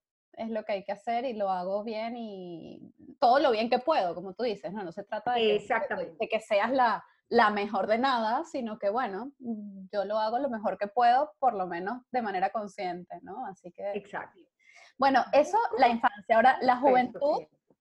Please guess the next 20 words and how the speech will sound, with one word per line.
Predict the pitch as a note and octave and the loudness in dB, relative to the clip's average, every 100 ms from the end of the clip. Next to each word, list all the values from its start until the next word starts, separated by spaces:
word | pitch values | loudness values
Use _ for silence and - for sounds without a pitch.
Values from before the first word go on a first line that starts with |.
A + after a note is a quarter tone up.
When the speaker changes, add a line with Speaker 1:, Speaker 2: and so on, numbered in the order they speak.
| _ _ _ _ | _ _ _ _
Speaker 1:
eh, | - B3 A#3 A#3 A3 G#3+ - G#3+ | 0 4 4 4 2 -2 -4 0
claro, | C#4 B3 F#3+ | 4 4 2
dices | G3+ - A#3 | 0 -6 0
que | A#3+ | 2
te | A3+ G3 | 4 4
duró, | G3+ G3+ G3 | 6 6 6
¿no? | G#3+ | 4
La | C4 A3+ | 4 2
tremendura, | G3 F#3+ F#3 G3 G#3+ A3 B3+ A3 | 0 -2 -2 -2 0 4 6 4
un | G#3+ | 0
poquito, | A3+ A3+ B3 A#3 A#3+ B3 A#3+ | -4 -2 -4 -2 0 2 0
eh, | G#3+ G#3+ G3 F#3+ F#3+ | -2 -2 -2 -2 -4
la | G3+ | -4
adolescencia | F#3 G3 G3 G3+ F#3 F#3 A#3+ | -4 -4 -6 -4 -6 -6 -6
también. | A#3 G3 G#3 A3 D4 - _ _ _ | -6 -6 -6 -4 -6 -10 _ _ _
Este, | G#3+ G3+ - G#3 G3 F3+ | -6 -6 -4 2 2 4
bueno, | A#3 A3 F#3 - | 2 2 -2 0
además | F3+ E3 F3 - | 0 0 -4 -4
tuviste, | G3 G3+ G3 G#3+ A3 A3+ | -4 -4 -4 0 0 0
eh, | G3+ F3 D#3+ | 0 -2 -6